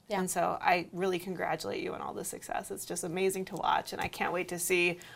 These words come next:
Speaker 2: what happens next.
Speaker 1: Thank you. You too. I'm so excited to be here. This was
Speaker 2: Yeah,
Speaker 1: amazing.
Speaker 2: this was awesome.
Speaker 1: Yeah.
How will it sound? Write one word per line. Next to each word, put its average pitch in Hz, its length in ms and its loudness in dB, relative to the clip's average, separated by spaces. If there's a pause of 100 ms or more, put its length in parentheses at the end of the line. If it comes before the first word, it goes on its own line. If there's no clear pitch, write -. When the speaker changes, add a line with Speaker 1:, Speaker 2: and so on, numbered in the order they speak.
(200)
Speaker 2:
what 180 220 10
happens 175 460 6
next. - 460 -2
Speaker 1:
Thank 202 260 0
you. 190 80 2
You 202 160 0
too. 202 160 -2
I'm 180 160 0
so 190 160 2
excited 175 300 0
to - 60 -18
be 170 120 -4
here. 170 80 -2
This 170 160 -4
was 190 80 2
Speaker 2:
Yeah, 175 140 8
Speaker 1:
amazing. 151 400 -4
Speaker 2:
this 202 180 0
was 190 120 2
awesome. 180 420 4 (120)
Speaker 1:
Yeah. 180 180 0